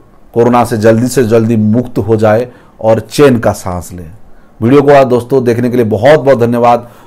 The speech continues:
और ज़रूर वीडियो को लाइक करें, शेयर करें और चैनल को दोस्तों ज़रूर सब्सक्राइब करके जाना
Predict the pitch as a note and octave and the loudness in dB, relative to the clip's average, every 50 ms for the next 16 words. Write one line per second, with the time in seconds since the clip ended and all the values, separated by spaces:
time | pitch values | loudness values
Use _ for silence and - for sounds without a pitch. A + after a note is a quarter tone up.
0 | - - - A2+ A#2 A2 A2+ A#2+ B2+ D3 C#3 A#2+ A#2+ C#3 C3 A#2+ B2+ A#2 A2 A2 | -10 -4 -2 0 0 2 2 2 2 2 2 2 2 2 2 2 2 2 4 4
1 | A#2+ C#3+ C#3+ C#3+ - D3 C3+ C3+ D3 D3 - - - - _ - - - - - | 4 2 2 0 0 0 2 2 2 -2 -4 -10 -20 -20 _ -18 -10 -4 0 2
2 | B2+ C3 C#3 C3 - - C3+ C3 C3+ C#3+ C#3 C#3+ - - - - - - - G#2+ | 4 4 4 2 2 0 0 2 2 2 0 -4 -12 -20 -20 -20 -12 -6 -2 0
3 | A2+ A#2+ A#2 - B2 A#2 A#2+ C3 C3+ B2+ C3+ C#3 B2 B2 B2 A2 C3+ B2+ G#2 F#2+ | 0 0 0 0 0 0 2 2 0 0 0 0 2 2 0 0 0 -2 0 0
4 | G#2+ G#2+ A2+ C3 C3 - - - A#2 A2 A2 - - - C#3 C3+ C3+ B2+ A2 A#2+ | 0 2 2 0 -2 -4 -4 -4 -2 -2 -2 -4 -4 0 2 2 2 2 0 -2
5 | G#2 F#2+ A2 G2 F#2+ F#2 F2+ F2 F2 F2+ | -2 -4 -6 -6 -6 -8 -10 -10 -12 -16